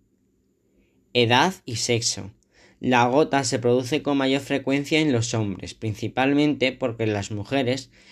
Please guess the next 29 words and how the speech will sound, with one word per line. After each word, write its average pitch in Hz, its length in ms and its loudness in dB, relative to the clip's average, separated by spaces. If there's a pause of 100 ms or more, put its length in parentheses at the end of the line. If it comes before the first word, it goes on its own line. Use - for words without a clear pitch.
(100)
suelen 151 340 4
tener 139 300 4
niveles 135 480 2
más 127 200 0
bajos 131 420 -2
de 120 100 0
ácido 120 360 0
úrico. 98 560 -6 (440)
Sin 131 260 0
embargo, 135 580 2
después 117 480 -2
de 131 80 0
la 135 120 2
menopausia, 139 840 0 (320)
los 113 380 2
niveles 135 800 2
de 123 300 0
ácido 131 340 2
úrico 139 340 0
de 107 140 0
las 104 180 -2
mujeres 135 560 0
se 135 120 -2
asemejan 123 640 0
a 143 120 2
los 107 500 -4
de 107 120 -2
los 98 220 -4
hombres. 98 480 -8